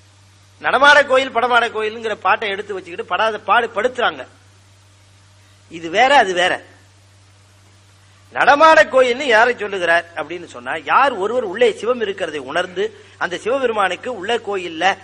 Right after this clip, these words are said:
தினந்தோறும் வழிபாடு செய்து பூஜை செய்து வழிபாடு செய்கிறாரோ அவர்தான் நடமாட கோயில். சும்மா நடமாடி திரிஞ்சுக்கிட்டு இருக்கிறவன்லாம் நடமாட கோயில் இல்ல. கோயிலை திறக்காமீங்க,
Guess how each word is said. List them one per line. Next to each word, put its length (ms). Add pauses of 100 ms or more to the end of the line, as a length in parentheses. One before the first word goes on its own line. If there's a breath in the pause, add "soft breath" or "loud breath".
(180 loud breath)
தினந்தோறும் 480
வழிபாடு 400
செய்து 240
பூஜை 360
செய்து 280
வழிபாடு 380
செய்கிறாரோ 500
அவர்தான் 320
நடமாட 400
கோயில். 300 (1160 soft breath)
சும்மா 340
நடமாடி 400
திரிஞ்சுக்கிட்டு 400
இருக்கிறவன்லாம் 420
நடமாட 400
கோயில் 240
இல்ல. 220 (1300 soft breath)
கோயிலை 320
திறக்காமீங்க, 960